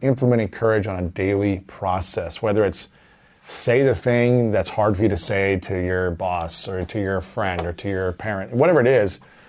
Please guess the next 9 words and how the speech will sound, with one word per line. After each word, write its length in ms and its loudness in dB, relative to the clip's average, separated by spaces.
or 240 4
do 180 2
the 80 4
physical 360 2
activity 520 2
that's 220 -2
hard 280 -2
for 100 -10
you. 300 -6